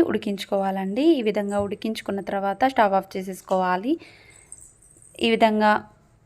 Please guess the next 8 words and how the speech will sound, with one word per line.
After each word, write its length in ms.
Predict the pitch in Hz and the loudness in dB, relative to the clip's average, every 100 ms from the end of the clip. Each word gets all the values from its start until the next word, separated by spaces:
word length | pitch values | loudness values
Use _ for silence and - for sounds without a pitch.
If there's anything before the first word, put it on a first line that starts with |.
| - | -4
ఉడికాయా 360 | 220 220 247 | -2 4 4
లేదా 280 | 240 233 226 | 6 4 4
తెలవాలి 520 | 233 214 202 208 208 208 | 2 0 2 0 0 0
అంటే 340 | 208 196 190 392 | -2 -2 2 2
ఫిషెస్ 380 | - 233 240 240 | 2 2 0 4
కలర్ 320 | 214 202 214 | 4 6 6
అనేది 300 | 214 214 226 | 4 0 -4
మారిపోతుంది. 840 | 220 202 202 208 208 202 196 190 | -2 -2 -2 -2 -4 -2 -6 -4